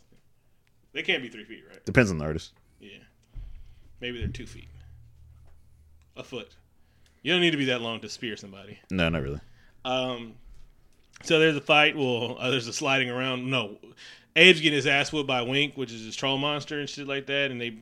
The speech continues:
Speaker 1: ruin somebody's store. I hope dude has insurance because it looked like he had a nice shit in there. And then we get the Hellboy comes in to save the day and looking like a badass. So he's like, "Y'all get the hell outta here.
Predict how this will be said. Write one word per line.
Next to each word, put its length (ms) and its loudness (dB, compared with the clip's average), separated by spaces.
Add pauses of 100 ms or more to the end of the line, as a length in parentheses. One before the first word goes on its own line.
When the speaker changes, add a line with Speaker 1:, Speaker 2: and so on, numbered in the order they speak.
Speaker 1:
ruin 280 0
somebody's 380 -4
store. 260 -4
I 40 0
hope 180 -4
dude 160 -4
has 160 -8
insurance 440 -6
because 220 -12
it 20 -12
looked 80 -8
like 80 -12
he 60 -14
had 100 -14
a 40 -16
nice 240 -12
shit 200 -8
in 100 -8
there. 220 -10 (760)
And 200 -4
then 280 -2
we 100 -4
get 260 -4
the 760 -6 (380)
Hellboy 360 -2
comes 280 -4
in 80 -6
to 40 -10
save 220 -6
the 40 -12
day 300 0
and 100 -4
looking 160 -6
like 160 -12
a 40 -18 (160)
badass. 580 -4 (880)
So 200 -10
he's 160 -10
like, 220 -8 (240)
"Y'all 180 0
get 120 -6
the 80 -10
hell 160 -6
outta 160 -4
here. 360 -10